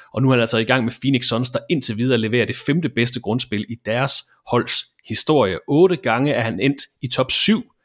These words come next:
i M V P-afstemningen. Spørgsmålet er så, hvor højt han ligger på Peter Wangs point guard liste. Jeg har nemlig bedt Peter om at forberede en top fem over de bedste point guards i N B A i den her sæson. Og jeg ved ikke, Peter, om vi skal have klargjort noget, før du kommer med din liste, om der er nogle spillere, som du ser bort fra, <laughs> øh, eller som du tager med, fordi de udfylder point guard opgaverne på et hold.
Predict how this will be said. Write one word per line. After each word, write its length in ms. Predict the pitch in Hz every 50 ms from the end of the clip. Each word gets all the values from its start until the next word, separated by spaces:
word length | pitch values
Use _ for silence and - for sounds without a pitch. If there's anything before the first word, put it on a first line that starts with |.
| _ _ -
i 120 | 135 127
M 100 | 123 123
V 60 | 127 123 127
P-afstemningen. 760 | 151 143 117 113 110 - - 131 117 110 101 92 85 85 - _ _ - - - _ -
Spørgsmålet 540 | - - 147 170 208 202 214 190 185 165 135 131
er 60 | -
så, 240 | - - 98 95 98 - _ _ _
hvor 100 | - 127
højt 220 | 117 147 160 147 -
han 100 | 127 117
ligger 220 | 113 135 143 139
på 200 | - 123 123 120 - -
Peter 140 | 143 135 120
Wangs 280 | 127 151 - - - - -
point 200 | - 190 247 233
guard 220 | - 120 92 90 - - _ -
liste. 320 | 113 117 120 - - 104
Jeg 80 | 120 127
har 40 | 127
nemlig 200 | 131 143 139 123
bedt 180 | 147 156 127 - - _ - - _ -
Peter 180 | - 156 147 135
om 100 | 131 131
at 60 | 120
forberede 380 | - - 135 151 143 131 123 127
en 60 | 123
top 180 | 120 135 123 -
fem 200 | - 170 156 -
over 120 | 135 131
de 100 | 123 143 - -
bedste 240 | 156 170 - -
point 280 | 127 - - 135 160 143
guards 260 | 127 120 123 123 -
i 140 | 107 135 117
N 80 | 117 123
B 40 |
A 180 | 131 127 123 123 165 165 - - - - -
i 60 | 131 127
den 120 | 151 151 127
her 180 | 139 135 113
sæson. 440 | - - - - - 160 165 202 202 - _ - - - - - - -
Og 60 | -
jeg 60 | 139 151
ved 80 | 180
ikke, 100 | 175 170
Peter, 160 | 175 175 160
om 160 | 147 131 127 127
vi 40 |
skal 160 | 123 - - 123
have 80 | 117
klargjort 460 | - - - 135 190 196 175 143 113 -
noget, 200 | 120 117 127 131
før 100 | - 139
du 80 | 117 107
kommer 220 | - - 147 127
med 140 | 110 117 123
din 120 | 123 113
liste, 280 | 110 110 131 135 - -
om 80 | 82 107
der 80 | 104 110
er 40 |
nogle 160 | 110 120 139 -
spillere, 280 | - - 143 147 135
som 120 | 127 - -
du 60 | 120
ser 140 | - 117 113 113
bort 220 | - 135 156 185 -
fra, 380 | - - 139 135 120 107 120 -
<laughs> 140 | - -
øh, 200 | 123 117 110 110 -
eller 160 | 131 127 113 104
som 140 | - 139 127
du 60 | 120 117
tager 180 | - 131 120
med, 160 | 120 127 156
fordi 160 | 160 - 135 120
de 120 | 113 -
udfylder 320 | 135 160 - - 139 117 - -
point 200 | 131 135 147 -
guard 220 | 117 107 101 - -
opgaverne 460 | 175 - - - 123 120 117 113 107 -
på 100 | - 120
et 60 | 117
hold. 140 | 110 117 113